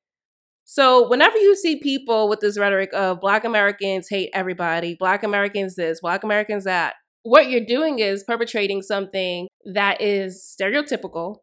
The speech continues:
You're perpetrating something that you only see in media. I don't know, me personally, literally, as a Black American, I don't know not one Black American that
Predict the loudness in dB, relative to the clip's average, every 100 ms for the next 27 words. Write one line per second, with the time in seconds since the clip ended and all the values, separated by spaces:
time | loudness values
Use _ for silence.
0 | _ _ -8 0 0 0 0 0 0 0
1 | 0 0 0 0 2 2 2 2 0 0
2 | 0 0 0 2 4 4 2 2 2 2
3 | 0 -6 _ 4 6 10 8 8 2 0
4 | 0 0 -2 -10 _ _ _ _ _ 0
5 | 4 8 8 8 6 4 4 0 4 6
6 | 6 4 4 4 4 4 2 4 4 4
7 | 0 0 2 0